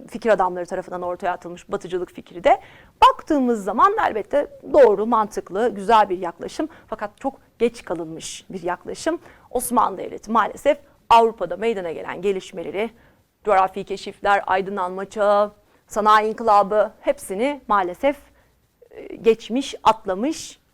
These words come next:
Artık bu saatten sonra da Osmanlı Devleti'nin Avrupa'nın gidişatını yakalamasının imkanı maalesef yoktu.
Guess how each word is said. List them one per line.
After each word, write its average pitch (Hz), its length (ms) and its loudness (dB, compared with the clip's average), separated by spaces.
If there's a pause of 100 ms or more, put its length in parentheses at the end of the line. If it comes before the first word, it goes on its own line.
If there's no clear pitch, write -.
Artık 220 340 0
bu 214 60 -12
saatten 175 400 -4
sonra - 380 -12
da 277 180 4 (260)
Osmanlı 202 500 -4
Devleti'nin 170 520 -8
Avrupa'nın 190 600 0
gidişatını 185 540 -6
yakalamasının 185 640 -6
imkanı 240 600 -4 (420)
maalesef 233 520 0 (260)
yoktu. 247 560 0